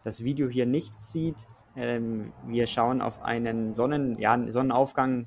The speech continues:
nicht ganz, aber wir schauen, wenn wir Max anschauen, hinter ihm Strand und, ähm, strahlend blauer Himmel. Daher viele Grüße nach Portugal.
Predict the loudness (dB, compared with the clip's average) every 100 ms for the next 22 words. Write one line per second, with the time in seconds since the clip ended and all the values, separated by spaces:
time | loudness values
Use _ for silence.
0 | -4 -4 -2 0 0 0 -4 -4 -2 0
1 | -2 -4 -4 -4 -4 -4 -2 -4 -4 -10
2 | -18 _ -20 -16 -12 -8 -4 -4 -4 -4
3 | -4 -6 -6 -4 -2 -2 -6 _ _ _
4 | -8 -8 -8 -12 -8 -8 -2 2 2 2
5 | 0 0 0 -2 -4 -6 _ _ _ _
6 | _ -2 0 -2 -2 -2 0 0 0 0
7 | 0 0 0 -2 -4